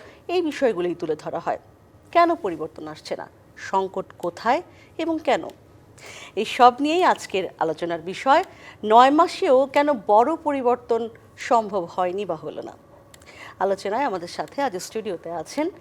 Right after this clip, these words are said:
বিএনপির জলবায়ু পরিবর্তন বিষয়ক সহ সম্পাদক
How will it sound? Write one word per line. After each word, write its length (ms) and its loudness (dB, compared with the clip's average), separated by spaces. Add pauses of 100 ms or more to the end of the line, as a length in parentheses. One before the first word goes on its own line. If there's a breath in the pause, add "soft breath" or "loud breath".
(280 loud breath)
বিএনপির 360 -2
জলবায়ু 480 2
পরিবর্তন 500 -4
বিষয়ক 380 -4
সহ 220 -6
সম্পাদক 600 -4